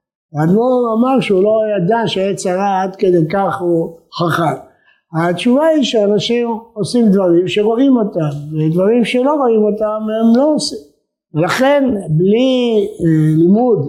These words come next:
אה, מתמיד של מוסר, האדם טועה. עכשיו הוא מסכם את זה בפסוק אחד,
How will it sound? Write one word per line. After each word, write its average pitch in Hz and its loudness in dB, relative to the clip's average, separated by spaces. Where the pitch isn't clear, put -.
אה, 135 0
מתמיד 175 2
של 156 -8
מוסר, 226 0
האדם 196 -2
טועה. 165 2
עכשיו 269 0
הוא 226 4
מסכם 196 0
את 220 -2
זה 233 -2
בפסוק 190 -2
אחד, 143 0